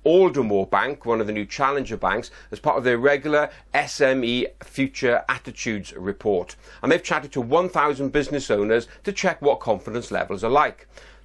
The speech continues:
Now, surprisingly, or perhaps unsurprisingly for some people, the report reveals that confidence levels still remain high. And in fact, eighty-two percent of those businesses surveyed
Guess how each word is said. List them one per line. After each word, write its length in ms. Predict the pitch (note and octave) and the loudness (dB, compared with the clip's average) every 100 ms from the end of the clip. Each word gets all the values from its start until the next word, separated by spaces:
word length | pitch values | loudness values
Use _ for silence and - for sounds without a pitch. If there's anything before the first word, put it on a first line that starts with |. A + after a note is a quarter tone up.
| - | -6
Now, 60 | |
surprisingly, 800 | A2 C3+ - D#3+ F3 D#3+ G#3 A#3 | -4 -6 -2 0 0 2 4 4
or 160 | F#3 G3+ | 4 4
perhaps 380 | G3 F#3+ G3+ - | 4 -2 -4 -2
unsurprisingly 800 | A#3+ D#4+ - - B2+ A2+ G#2+ G#2 | -2 0 -4 0 0 0 -4 -6
for 80 | - | -4
some 240 | A2 G2+ | -4 -4
people, 420 | A2 G#2+ D#3 G3+ - - | -6 0 0 0 -4 -12
the 100 | A#2+ | -6
report 360 | B2+ - G3 D#3+ | -6 2 2 2
reveals 420 | D3+ C#3 C#3 C3 | 0 4 2 2
that 120 | B2+ | -4
confidence 540 | - B2+ - E3+ G3 A2+ | -2 -2 0 -6 -4 0
levels 400 | G#2 G#2+ A#2 - | 0 0 -4 -8
still 340 | - - A2 G2+ | -18 -6 -4 -4
remain 400 | A#2 A2 G2+ G2+ | -4 -2 -2 -4
high. 480 | A#2 C#3+ C3+ F#2+ - - - - | 2 4 4 0 -8 -20 -20 -8
And 80 | G2+ | -6
in 60 | |
fact, 300 | G2+ A#2+ - - | 0 -2 -2 0
eighty-two 600 | E3+ G#3 - G3 - G3 | 0 0 -6 -10 -4 -4
percent 500 | E3+ D3 - D3 C3+ | -4 -8 -2 -2 -2
of 80 | A2 | 0
those 240 | B2+ C3+ - | 2 2 0
businesses 480 | B2 A#2 - A2 | -4 -4 -10 -12
surveyed 580 | - D3 D#3 A2+ G2 G#2+ | -4 0 0 0 -2 -2